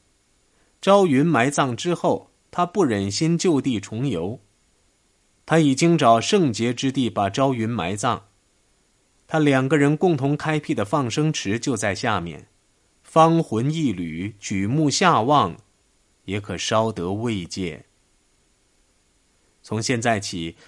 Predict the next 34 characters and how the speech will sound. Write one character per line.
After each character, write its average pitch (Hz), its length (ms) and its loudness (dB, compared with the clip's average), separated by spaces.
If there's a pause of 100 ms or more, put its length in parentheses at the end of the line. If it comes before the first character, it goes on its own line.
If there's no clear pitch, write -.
苏 151 220 -4
东 156 180 0
坡 165 220 0
一 185 200 0
直 110 360 -4
官 143 420 0
居 135 240 -2
未 131 260 0
娶。 - 420 -14 (840)
房 165 320 2
子 214 100 0
在 190 160 2
第 196 160 2
二 185 160 6
年 131 160 2
二 165 300 0
月 110 240 -2
竣 98 260 -6
工， 113 280 -6 (320)
果 104 240 0
园 110 400 0 (180)
也 117 140 -2
已 113 120 -2
经 131 240 -4
种 139 220 -4
上 98 220 -6
果 69 240 -14
木， 107 340 -8 (560)
水 147 320 2
井 127 260 -2
已 98 80 -4
经 113 220 -6
打 92 240 -4
好。 - 360 -14